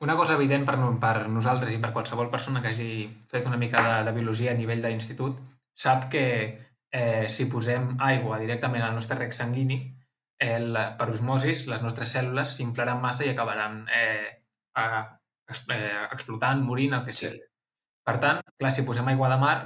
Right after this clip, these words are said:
Speaker 1: que té una concentració de ions, eh, faria, una concentració de ions més elevada, vull dir, això faria que aquest efecte es compensés i, per tant, eh, no seria tan perjudicial.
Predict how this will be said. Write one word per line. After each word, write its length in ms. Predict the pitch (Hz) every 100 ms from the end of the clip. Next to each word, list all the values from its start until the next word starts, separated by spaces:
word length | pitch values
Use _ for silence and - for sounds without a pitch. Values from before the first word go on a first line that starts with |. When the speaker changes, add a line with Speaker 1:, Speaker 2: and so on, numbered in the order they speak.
| - _ _ _ _
Speaker 1:
que 180 | 117 110
té 120 | 110
una 140 | 120 123
concentració 520 | 127 123 120 120 131
de 80 | 120
ions, 380 | 120 131 165 - - - _ _ _ _ -
eh, 480 | 123 117 107 107 107
faria, 440 | - 117 127 135 135
una 100 | 131
concentració 400 | 117 117 120 -
de 80 | 120
ions 180 | 113 113
més 120 | 113
elevada, 340 | 107 104 117
vull 140 | 123 113
dir, 120 | 135 - _ _
això 180 | - 127
faria 380 | 127 123 127 - - _ _
que 160 | - 131
aquest 280 | 135 123 117
efecte 280 | 120 127 127
es 60 | 135
compensés 580 | 143 113 113 110 139 131
i, 60 |
per 140 | 123 117
tant, 220 | 127 120 - - _ _
eh, 80 | 113
no 120 | 123
seria 280 | 127 135 123
tan 140 | 120 120
perjudicial. 560 | 113 107 107 107 101